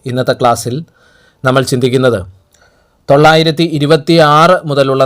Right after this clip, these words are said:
നാമങ്ങളുടെ സാമാന്യമായ അർത്ഥമാണ്. തൊള്ളായിരത്തി ഇരുപത്തിയാറാമത്തെ നാമം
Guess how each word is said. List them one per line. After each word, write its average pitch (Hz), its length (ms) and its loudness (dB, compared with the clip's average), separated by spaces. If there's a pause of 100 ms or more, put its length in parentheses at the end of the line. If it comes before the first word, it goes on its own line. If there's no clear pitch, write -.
നാമങ്ങളുടെ 123 500 0 (320)
സാമാന്യമായ 127 840 -2 (140)
അർത്ഥമാണ്. 101 440 -8 (800)
തൊള്ളായിരത്തി 143 600 2
ഇരുപത്തിയാറാമത്തെ 135 880 2
നാമം 117 260 -4